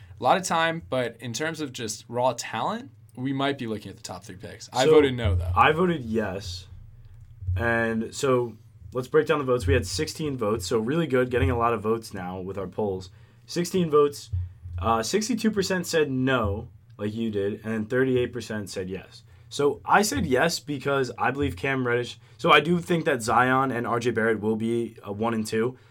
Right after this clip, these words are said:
Speaker 2: I think those two are just pure scorers, and they're, they realistically should be in the N B A right now,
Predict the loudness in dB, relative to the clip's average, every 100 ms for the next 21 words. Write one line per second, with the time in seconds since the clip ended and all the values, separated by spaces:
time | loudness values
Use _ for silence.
0 | -8 -6 -2 -2 -4 0 0 2 2 0
1 | -2 -4 0 0 0 0 2 0 -2 -2
2 | -2 -4 -8 -20 -20 -20 -20 -20 _ -16
3 | 0 2 2 -8 -20 -20 -6 6 8 8
4 | 4 -2 -2 -4 -4 -2 0 2 0 0
5 | -2 0 0 2 2 0 0 -2